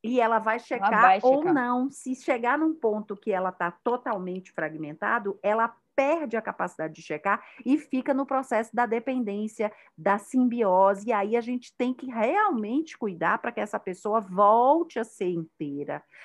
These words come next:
Speaker 2: Um
Speaker 1: Volte
Speaker 2: indivíduo, né?
Speaker 1: a entender que ela é um indivíduo cheio de partes, partes da mãe, partes do pai, partes de quem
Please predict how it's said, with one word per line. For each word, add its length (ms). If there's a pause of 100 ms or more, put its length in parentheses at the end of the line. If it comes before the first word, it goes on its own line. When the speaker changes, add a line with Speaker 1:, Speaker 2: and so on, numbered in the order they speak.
(160)
Speaker 2:
Um 160
Speaker 1:
Volte 260
Speaker 2:
indivíduo, 280
né? 180
Speaker 1:
a 360
entender 320
que 100
ela 140
é 80
um 100
indivíduo 880 (220)
cheio 520
de 160
partes, 680 (300)
partes 520
da 140
mãe, 500
partes 600
do 260
pai, 500
partes 460
de 100
quem 300